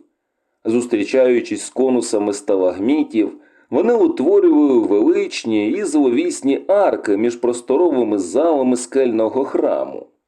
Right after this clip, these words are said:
Зробивши крок, Роберт знову здивувався рівній, наче скло, підлозі.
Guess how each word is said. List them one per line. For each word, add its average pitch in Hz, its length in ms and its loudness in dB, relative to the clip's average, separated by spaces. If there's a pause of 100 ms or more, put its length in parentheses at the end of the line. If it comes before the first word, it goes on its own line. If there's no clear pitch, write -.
(720)
Зробивши 107 580 -2
крок, 127 580 -2 (360)
Роберт 202 360 2
знову 185 360 2
здивувався 139 800 0
рівній, 95 680 -2
наче 131 320 -2
скло, 156 420 0
підлозі. 139 760 0